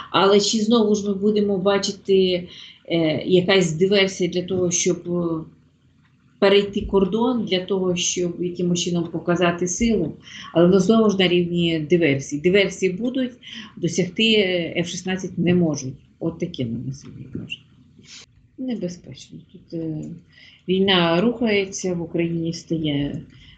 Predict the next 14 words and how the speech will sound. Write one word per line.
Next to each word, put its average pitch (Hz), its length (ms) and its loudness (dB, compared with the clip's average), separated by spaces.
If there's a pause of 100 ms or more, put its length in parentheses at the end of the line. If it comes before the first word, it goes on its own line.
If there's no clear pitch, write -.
небезпечно, 180 920 2
і 170 220 0
це 175 240 2
як, 170 380 2
е, 151 300 -2
захист 185 440 2
себе, 226 340 0
захист 170 460 -2
дітей, 226 540 -2 (420)
подалі 175 500 4
від, 156 440 -4
е, 156 720 -6
цього 160 280 0
Армагеддону. 175 880 2